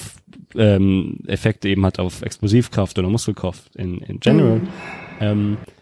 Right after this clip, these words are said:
Speaker 1: bei Progesteron ist es so, dass sie tatsächlich eher die Kortiko-,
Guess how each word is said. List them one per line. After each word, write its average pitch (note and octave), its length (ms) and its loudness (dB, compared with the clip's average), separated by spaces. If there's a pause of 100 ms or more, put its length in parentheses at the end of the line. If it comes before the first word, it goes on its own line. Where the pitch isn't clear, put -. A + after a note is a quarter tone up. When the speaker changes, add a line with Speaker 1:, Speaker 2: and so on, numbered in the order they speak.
(100)
Speaker 1:
bei G#2+ 80 -2
Progesteron A#2+ 560 2
ist C#3+ 120 2
es - 200 -2
so, G#2+ 260 0
dass G#2 200 -2
sie G2+ 140 -4 (120)
tatsächlich G#2+ 520 0
eher G#2+ 200 4
die F#2+ 140 -4
Kortiko-, G#2+ 500 0